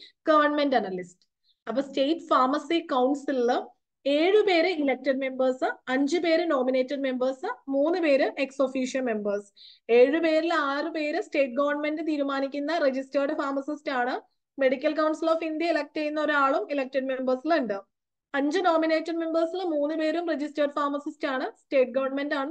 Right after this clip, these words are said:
നോമിനേറ്റ് ചെയ്യുന്നത്. Ex officio മെമ്പേഴ്സിൽ വരുന്ന മൂന്ന് പേരെന്ന് പറയുമ്പോൾ ചീഫ്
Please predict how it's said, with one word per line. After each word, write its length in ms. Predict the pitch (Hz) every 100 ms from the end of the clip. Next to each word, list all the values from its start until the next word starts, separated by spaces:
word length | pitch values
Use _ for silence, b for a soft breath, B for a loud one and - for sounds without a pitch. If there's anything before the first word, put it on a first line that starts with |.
| 339
നോമിനേറ്റ് 380 | 247 240 226 240
ചെയ്യുന്നത്. 360 | 220 196 185 190 - _ b b b _ 254
Ex 60 | - 320
officio 300 | 330 330 349 339
മെമ്പേഴ്സിൽ 360 | 339 349 359 359
വരുന്ന 220 | 339 349 349
മൂന്ന് 200 | 311 311 330
പേരെന്ന് 300 | 320 320 320 311
പറയുമ്പോൾ 380 | 294 294 311 440 B _ -
ചീഫ് 260 | 302 349